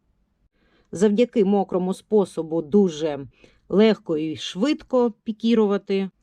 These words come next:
Тому можна зробити висновок про те, що мокрий метод пікіровки розсади, що щільно росте, це єдиний спосіб без втрат розпікірувати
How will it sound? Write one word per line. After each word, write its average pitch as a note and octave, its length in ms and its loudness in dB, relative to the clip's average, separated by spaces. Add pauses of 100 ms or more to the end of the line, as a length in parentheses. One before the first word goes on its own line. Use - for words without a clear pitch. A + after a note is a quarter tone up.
(460)
Тому B3 280 4
можна C4 320 0
зробити G#3+ 480 0
висновок A3+ 580 -2
про G#3 200 -2
те, D4+ 280 -2
що F3+ 460 -2 (560)
мокрий B3 760 2 (1200)
метод A3 520 2
пікіровки B3 720 -2
розсади, G#3 480 -2
що F#3 400 -2
щільно F3 500 -4
росте, C#4+ 440 -4 (560)
це B3+ 160 -2
єдиний A3 500 2
спосіб C#4 520 -2 (140)
без F#3+ 600 -2
втрат A#3+ 480 -4 (200)
розпікірувати G#3 1040 -2